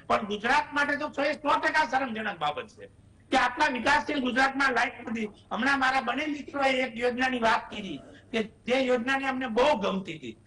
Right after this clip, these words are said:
અમે રાત દિવસ આ યોજનાની લોકોની અંદર જાહેરાત કરી હતી, જે છે સ્કાય સોલાર યોજના. આ સુપર યોજના હતી.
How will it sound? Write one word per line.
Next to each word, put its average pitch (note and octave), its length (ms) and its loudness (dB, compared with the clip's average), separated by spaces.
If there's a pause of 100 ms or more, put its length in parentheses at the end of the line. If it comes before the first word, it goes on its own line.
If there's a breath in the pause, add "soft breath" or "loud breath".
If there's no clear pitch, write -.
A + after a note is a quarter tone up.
(140 loud breath)
અમે A#3 220 2
રાત A3 520 2
દિવસ B3+ 480 0
આ G#3+ 180 2
યોજનાની A#3 920 0 (280)
લોકોની G3 520 2
અંદર C4 160 2
જાહેરાત A3+ 560 2
કરી G#3 280 -4
હતી, A3+ 340 -8 (640)
જે B3+ 240 4
છે B3+ 300 2
સ્કાય A#3 360 2
સોલાર G#3+ 460 2
યોજના. B2+ 360 -4 (560)
આ C4 100 4
સુપર C4+ 520 4
યોજના B3+ 380 2
હતી. F3+ 480 0